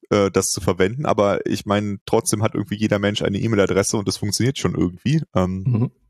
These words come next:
Speaker 1: also kann man das, glaub ich, nur schwer halten, das Argument, dass man das als, ähm, nicht, äh, Hardcore-Techie-Mensch, äh, nicht versteht oder sowas, ne? Also ich
Speaker 2: Ja.
Speaker 1: glaube, äh, E-Mail zeigt das ganz gut, dass das funktioniert.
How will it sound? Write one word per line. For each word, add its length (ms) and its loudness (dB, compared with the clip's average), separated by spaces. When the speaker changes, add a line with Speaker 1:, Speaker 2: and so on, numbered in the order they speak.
Speaker 1:
also 140 4
kann 160 0
man 80 2
das, 160 2
glaub 200 2
ich, 120 -4
nur 140 4
schwer 420 4
halten, 300 2
das 160 0
Argument, 400 0
dass 180 0
man 100 2
das 180 0
als, 360 0
ähm, 500 0
nicht, 580 0
äh, 340 4
Hardcore-Techie-Mensch, 1400 0
äh, 320 4
nicht 220 -4
versteht 400 2
oder 180 -2
sowas, 340 -4
ne? 80 2
Also 160 2
ich 60 2
Speaker 2:
Ja. 60 -2
Speaker 1:
glaube, 720 2
äh, 40 -4
E-Mail 220 2
zeigt 240 0
das 140 -2
ganz 180 -2
gut, 220 -6
dass 100 0
das 160 -4
funktioniert. 480 -6